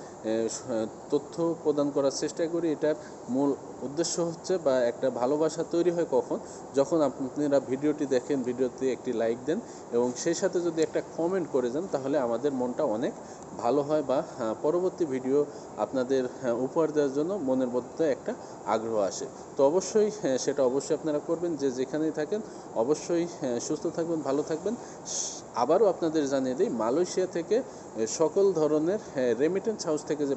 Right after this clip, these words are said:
পাঁচ পার্সেন্ট প্রণোদনা দিত, আহ, জনতা ব্যাংকের পিন নাম্বারে, সেগুলো কিন্তু বন্ধ হয়ে গেছে। এখন থেকে শুধু আপনারা আড়াই পার্সেন্ট প্রণোদনা পাবেন, সেটা অবশ্যই মাথায় রাখবেন। তো সবাই সুস্থ থাকবেন, ভালো থাকবেন। আবারও আপডেট নিয়ে আপনাদের সামনে আসবো।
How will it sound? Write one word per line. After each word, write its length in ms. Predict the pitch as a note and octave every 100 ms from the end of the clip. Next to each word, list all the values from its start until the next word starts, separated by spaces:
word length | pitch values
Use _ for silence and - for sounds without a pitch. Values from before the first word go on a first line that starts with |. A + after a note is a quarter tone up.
| -
পাঁচ 200 | D3+ -
পার্সেন্ট 340 | F3+ - D#3+ -
প্রণোদনা 480 | C3+ D3 E3 F3+ E3+
দিত, 200 | D#3+ G3
আহ, 520 | B3 - - - A2+
জনতা 380 | B2+ D3+ E3+ F3
ব্যাংকের 300 | E3+ D#3+ D3 -
পিন 140 | D3+
নাম্বারে, 340 | D#3 D3+ F3
সেগুলো 400 | G3+ D3+ C3 C#3 C3+
কিন্তু 240 | C3 C3 A2+
বন্ধ 240 | B2+ E3+
হয়ে 200 | F3 F3
গেছে। 240 | F3+ E3+ C#3+
এখন 220 | B2+ C3+
থেকে 180 | C#3 C3+
শুধু 240 | D3 C#3
আপনারা 320 | C3+ D3+ G3+ -
আড়াই 260 | A#2+ B2+ C3
পার্সেন্ট 300 | C3 - A#2 -
প্রণোদনা 440 | C#3+ E3+ F3 F#3
পাবেন, 260 | F#3+ F#3+ B3 - - -
সেটা 220 | C3+ C3+
অবশ্যই 460 | A#2+ C3+ - A3 C4+ - - -
মাথায় 300 | G#2+ A2 G#2
রাখবেন। 300 | F#2+ F2 E2 - - -
তো 100 | C3+
সবাই 240 | - D#3
সুস্থ 260 | D3+ F3+ F#3+
থাকবেন, 320 | F3+ F3+ F3+
ভালো 160 | F3 F3
থাকবেন। 300 | E3+ F3+ G3 -
আবারও 300 | A#2 D3+ E3+
আপডেট 360 | B2 B2 B2+ C3
নিয়ে 160 | C3
আপনাদের 300 | A#2 A#2 A2
সামনে 320 | - D3 E3
আসবো। 240 | E3+ F3+